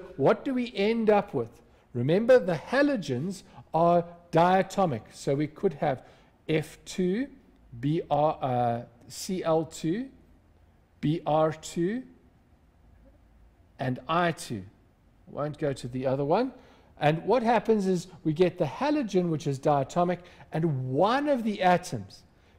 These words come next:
gets attached to the alkane. So one of these gets knocked onto there, and a hydrogen gets kicked out and joins up with the other one, which we make a hydrogen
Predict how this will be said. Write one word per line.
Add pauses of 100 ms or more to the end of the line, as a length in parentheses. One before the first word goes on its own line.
(120)
gets
attached
to
the
alkane. (260)
So
one
of
these
gets
knocked
onto
there, (400)
and (100)
a
hydrogen
gets
kicked
out (260)
and
joins
up
with
the
other
one, (260)
which
we
make
a
hydrogen